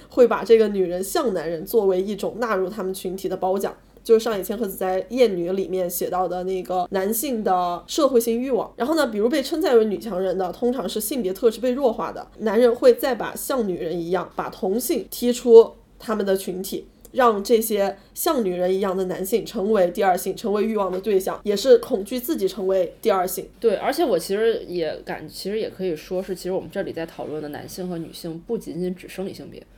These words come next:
Speaker 1: 对。
Speaker 2: 也可能更多的其实指的是他们的社会性别。
Speaker 1: 嗯。
Speaker 2: 而其实很有趣的一个逻辑就是，当你在讨论社会性别层面的男性和女性的时候，你很容易就把社会性别的男性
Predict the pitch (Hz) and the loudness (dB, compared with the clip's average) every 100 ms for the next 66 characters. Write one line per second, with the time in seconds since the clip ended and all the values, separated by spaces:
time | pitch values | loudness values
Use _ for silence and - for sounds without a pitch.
0 | _ _ 202 196 175 190 160 151 165 202 | _ _ -4 0 0 0 -6 -6 -8 -6
1 | 185 180 156 - - 151 147 - - - | -2 -2 -4 -6 -12 -10 -12 -12 -12 -12
2 | 147 160 170 160 175 330 254 - 127 - | -12 -12 -12 -10 -6 -6 -6 -8 -14 -16
3 | - - 208 190 170 269 - 277 294 233 | -18 -14 -10 -10 -4 -4 -2 -6 -4 -2
4 | 220 143 - 254 226 170 156 165 165 151 | -4 -4 -8 -4 -2 0 -4 -4 -4 -2
5 | 120 - 147 151 190 190 185 190 175 147 | -4 -4 -6 -6 -4 -2 -4 -4 -4 -4
6 | - - 196 196 185 - 139 175 240 180 | -8 -6 -6 -4 -6 -6 -8 -4 -4 -4
7 | 180 160 - - 131 123 78 80 67 - | -8 -8 -10 -12 -14 -14 -12 -12 -14 -16
8 | 143 - 175 165 165 185 165 - 147 160 | -16 -8 -8 -8 -10 -12 -12 -14 -12 -12
9 | - - - - _ 208 233 202 151 180 | -14 -20 -20 -20 _ -8 -4 -4 -4 -8
10 | 190 208 175 117 - - - - 254 208 | -6 -6 -6 -8 -12 -18 -18 -2 0 0
11 | 165 - - - 190 160 156 - 139 135 | -4 -8 -18 -6 -6 -4 -10 -8 -10 -10
12 | - - 190 | -12 -10 -10